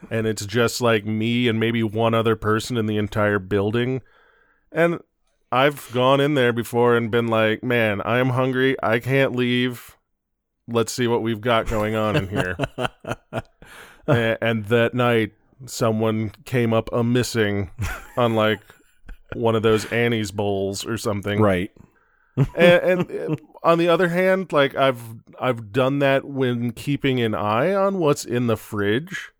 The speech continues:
Speaker 1: like, just going in and out of the fridge with my own food.
Speaker 2: Mm-hmm.
Speaker 1: Sometimes you'll see it's like, there's that frozen burrito that's been
Speaker 2: Right.
Speaker 1: in there, and you know that bastard's been in there for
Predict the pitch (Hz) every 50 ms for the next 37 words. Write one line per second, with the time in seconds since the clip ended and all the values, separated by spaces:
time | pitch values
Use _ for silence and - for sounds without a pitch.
0 | _ _ - - _ _ - - 113 117 110 107 107 120 - - 107 117 120 117
1 | - - - - - _ _ _ _ _ _ - - - - 131 113 131 127 120
2 | 120 120 113 120 - 131 127 123 120 123 120 113 110 107 110 - - 127 117 113
3 | 101 107 110 104 - 110 104 107 113 156 208 220 208 190 - - 117 107 101 98
4 | 95 98 104 - - - 117 107 107 101 95 98 107 135 147 - 180 196 214 180
5 | 185 175 175 151 135 175 185 185 - - 170 170 160 156 151 - - - 131 120
6 | 113 110 107 104 104 _ _ _ _ _ _ _ _ _ _ _ _ _ _ _
7 | - - - 151 160 170 156 139 156 151 147 123 95 - - - - 135 123 123
8 | 135 135 117 139 139 131 131 131 127 110 98 117 117 110 101 117 120 127 - -
9 | 139 131 127 127 131 127 120 113 - - 104 127 131 202 175 135 120 123 127 131
10 | 127 127 127 127 127 127 127 127 - - - 117 117 139 190 254 240 196 156 139
11 | 143 139 135 123 101 120 123 127 123 - - 113 113 113 110 - - 127 113 101
12 | 104 98 127 117 107 110 113 110 107 95 92 90 - - 104 98 95 92 92